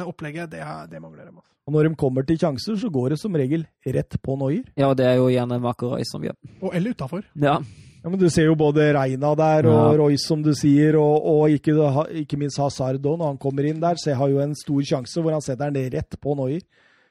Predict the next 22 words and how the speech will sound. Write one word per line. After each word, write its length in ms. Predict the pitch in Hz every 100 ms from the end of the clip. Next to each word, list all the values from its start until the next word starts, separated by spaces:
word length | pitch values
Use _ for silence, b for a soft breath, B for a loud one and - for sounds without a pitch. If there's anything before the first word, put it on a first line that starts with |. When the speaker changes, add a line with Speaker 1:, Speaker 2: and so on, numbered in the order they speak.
| _ -
Speaker 2:
Eh, 560 | 156 151 143 139 139 131
kan 160 | 147 139
være 200 | 143 135
kudos 340 | 139 131 156
til 120 | 202 175
Neuer, 300 | 135 147 143
det, 120 | 123
for 100 | 139
å 20 |
stå 200 | 135 135 127
der 160 | 127
han 100 | 131
står, 300 | 123 139 185
og, 380 | 175 165 160 131 131 -
men, 300 | 151 147 143
eh, 300 | 139 139 135 139 - 165
likevel, 800 | 156 160 139 - 156 139 147 160
men 160 | 156 B B B
jeg 240 | 151 143 127
synes 380 | - 127 117 -
jo 120 | 131
at 120 | 123